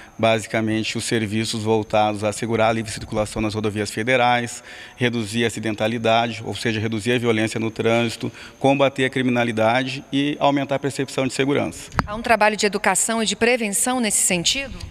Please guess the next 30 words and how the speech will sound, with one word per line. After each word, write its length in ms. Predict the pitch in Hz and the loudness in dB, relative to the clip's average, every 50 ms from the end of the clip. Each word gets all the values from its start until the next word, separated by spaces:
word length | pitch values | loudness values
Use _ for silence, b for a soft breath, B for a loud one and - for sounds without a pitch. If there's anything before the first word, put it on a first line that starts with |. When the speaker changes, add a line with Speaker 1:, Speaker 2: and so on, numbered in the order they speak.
| - | -4
Speaker 1:
Isso. 320 | - 139 139 131 - - - | 0 2 2 2 2 -2 0
Como 220 | - 143 139 139 | 2 2 4 4
é 80 | 147 151 | 2 0
que 120 | - 170 | 0 -2
nós 200 | 156 151 151 139 | 0 0 0 -2
faremos 500 | - - 147 139 135 135 135 135 120 104 | 0 2 2 4 4 2 0 -2 -2 -4
isso? 220 | 110 104 98 - 107 | -6 -6 -6 -6 -8
A 60 | 98 | -6
gente 240 | 107 117 110 - - | -4 -4 -4 -4 -2
tem 160 | 147 139 131 | -2 -2 0
todo 260 | - 135 135 143 151 | 0 0 0 0 2
um 120 | 151 147 | 2 4
levantamento 560 | 143 139 131 127 131 127 - 127 123 123 120 107 | 4 4 2 2 0 0 0 0 0 0 -2 -2
estatístico, 760 | - - 127 117 - - - 123 127 127 - - - 156 | -2 0 0 0 0 -2 0 0 0 0 -2 -2 -4 -2
vamos 320 | 131 123 127 127 127 - - - - - | 0 0 0 0 -2 -4 -8 -12 -6 -2
reforçar 540 | 120 131 131 - 147 143 123 - - 127 | -2 -2 0 0 0 0 0 0 2 2
o 60 | 131 131 | 2 0
policiamento 680 | - - 127 117 - - 123 120 120 120 120 113 127 120 | -2 -4 -6 -4 -4 -4 -2 -2 -2 -4 -4 -4 -6 -6
ostensivo 760 | - - 131 120 113 - - - 110 117 123 127 123 127 | -6 -4 -4 -6 -4 -4 -4 -2 0 0 0 0 0 0
em 80 | 127 127 | 0 2
ações 420 | 127 123 - - - 127 127 123 117 | 2 0 0 2 2 2 2 2 0
de 80 | 123 | 0
prevenção, 760 | 117 123 123 127 127 131 127 123 - - 120 120 117 113 107 104 B B B B B B B B - - - - - - - | 0 2 2 2 4 2 2 0 0 2 4 4 4 4 2 -2 B B B B B B B B -20 -20 -20 -18 -16 -2 2
tanto 260 | 135 135 143 - 147 | 2 2 2 2 0
no 100 | 139 139 | -2 0
policiamento, 880 | - - 127 123 120 - - 117 110 104 104 107 117 135 - - 170 - - - | 0 0 0 0 0 0 0 0 2 2 2 2 0 0 -2 -6 -10 -14 -2 0
propriamente 420 | 117 110 - 117 113 113 110 120 | 0 0 2 0 -2 -2 -4 -4
dito 220 | 107 104 113 - 110 | -4 -6 -6 -4 -2
de 120 | 107 117 120 | -2 -2 -2
fiscalização, 840 | - 120 - - 113 110 107 104 101 - - - 110 113 123 139 | -2 -4 -4 -2 -2 0 0 -2 -2 -2 0 2 2 2 2 0